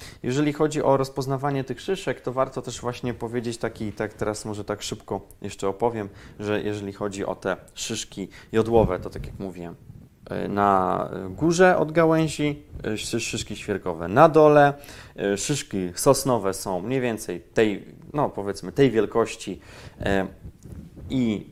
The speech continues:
są dosyć charakterystyczne, takie twarde, i z kolei, e, te szyszki modrzewiowe są mniej więcej tej wielkości, także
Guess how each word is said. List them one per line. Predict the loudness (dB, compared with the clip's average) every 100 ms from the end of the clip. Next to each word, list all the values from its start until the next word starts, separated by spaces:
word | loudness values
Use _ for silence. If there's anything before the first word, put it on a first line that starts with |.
| _
są | -4 0 2
dosyć | 2 0 -2
charakterystyczne, | 0 0 0 -4 -4 -8 -8
takie | -10 -8 -10
twarde, | -10 2 4 6 4 2 -4 -20 _ -2
i | -2
z | 2
kolei, | 4 6 4 2 -2 -8 -14 -6
e, | -6
te | 4 6 6 4 -2
szyszki | -6 -6 -6 0
modrzewiowe | 4 4 0 -2 0 -2
są | -4 -6
mniej | -6
więcej | -6 -10 -12
tej | 0 2 4
wielkości, | 0 -2 -4 -4 -12
także | -10 -8 -10